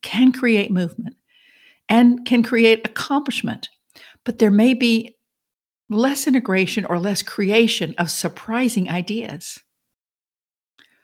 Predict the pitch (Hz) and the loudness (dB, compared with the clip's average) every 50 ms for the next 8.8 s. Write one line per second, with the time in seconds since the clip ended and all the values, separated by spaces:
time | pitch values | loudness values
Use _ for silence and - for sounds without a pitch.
0 | _ _ _ _ _ _ _ - 294 349 370 370 - 190 170 185 185 175 165 170 | _ _ _ _ _ _ _ 0 2 2 2 2 0 -2 -2 0 0 2 2 2
1 | 170 170 165 - - 196 170 180 156 143 147 147 156 165 165 - - - 165 156 | 2 0 -2 -2 -2 -2 -2 -2 -2 -4 -2 -2 -2 -2 -2 -4 -6 -6 -4 -4
2 | 156 147 151 147 143 143 - - 139 - - - 147 143 143 - - - 180 - | -4 -4 -4 -4 -6 -6 -8 -10 -12 -12 -10 -10 -8 -8 -10 -10 -12 -16 -14 -12
3 | - - - - _ _ _ - 196 196 185 - 214 220 240 294 285 - 277 - | -14 -14 -14 -16 _ _ _ -4 -4 -2 0 0 0 0 0 0 -2 -4 -6 -6
4 | - - 190 170 - - - 123 - - 180 165 160 165 156 151 - - - _ | -2 -2 -2 -2 -2 -6 -10 -10 -6 -4 -2 -2 -2 -2 -4 -4 -8 -20 -20 _
5 | _ _ - 196 226 233 233 233 240 - - 180 165 - 170 180 202 - - - | _ _ -2 2 4 4 4 4 2 0 -4 -4 -4 -4 -4 -4 -4 -4 -4 -4
6 | 220 185 190 180 165 - 170 147 - 156 160 165 170 165 - - 160 147 143 - | -2 -2 -2 -2 -4 -6 -6 -4 -2 -2 -2 -2 -4 -6 -6 -6 -8 -6 -6 -6
7 | - 143 143 143 - 127 127 - - - - - - - - 135 - - 156 147 | -6 -4 -6 -6 -6 -8 -8 -8 -10 -10 -10 -8 -8 -8 -8 -8 -8 -6 -6 -6
8 | 139 - 151 143 - 139 135 127 - - - 131 - - - | -4 -4 -6 -6 -4 -6 -6 -6 -6 -6 -6 -8 -8 -10 -14